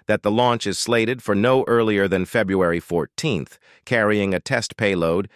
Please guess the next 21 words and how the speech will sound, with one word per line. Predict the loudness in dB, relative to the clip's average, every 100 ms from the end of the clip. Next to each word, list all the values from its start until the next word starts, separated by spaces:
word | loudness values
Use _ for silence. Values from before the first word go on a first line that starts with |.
| _
and | -6 -4
two | -2 -2
smallsat | -2 0 0 0 0 -2 -2
secondary | -2 -2 0 0 0 -2
payloads. | -2 -2 -2 -4 -8 -12 -14 -16 _ _ _ _ -2
The | 2
launch | 2 2 0
is | -4
scheduled | -2 0 0 -2 0
for | 0
nearly | 2 2 2
a | 0
year | 0 2 2 2
after | 0 -2 -2
the | -4
first | -2 -2 -2
flight | -2 0 0
of | 0
the | -2 -2
H | -4 -4
three, | -4 -2 -2 -4 -12